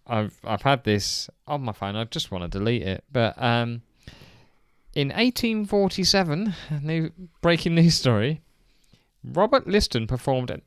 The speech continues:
amputation in twenty-five seconds, operating so quickly that he accidentally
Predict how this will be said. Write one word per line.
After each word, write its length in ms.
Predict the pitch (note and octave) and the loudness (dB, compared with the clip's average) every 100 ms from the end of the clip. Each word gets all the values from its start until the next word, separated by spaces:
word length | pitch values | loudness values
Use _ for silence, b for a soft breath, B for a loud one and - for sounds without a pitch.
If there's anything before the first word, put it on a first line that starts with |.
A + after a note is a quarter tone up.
| - | -8
amputation 720 | F3+ G3+ G3+ F#3 D3+ - A2 | -8 -6 -6 -2 -4 -4 -8
in 200 | - B2 | -6 -8
twenty-five 1120 | - - A3+ A3 - A3+ - G#3 G3 G3 F#3+ - | -8 -6 -8 -6 -10 -10 -6 -6 -4 -6 -8 -8
seconds, 880 | - F#3+ D#3+ - - - - - F2+ - _ _ _ _ _ _ _ _ - | -8 -6 -8 -12 -12 -16 -12 -12 -12 -20 _ _ _ _ _ _ _ _ -4
operating 400 | F3 G3+ F#3+ F#3+ | 0 2 2 2
so 200 | F3 A3 | 2 2
quickly 360 | - G3+ C3 A2 | 2 0 0 0
that 160 | B2 | 0
he 200 | C3 C3 - | -2 -4 -4
accidentally 840 | A3+ - F#3 D#3+ - D#3+ E3 | -6 -2 -2 -2 -4 -4 -4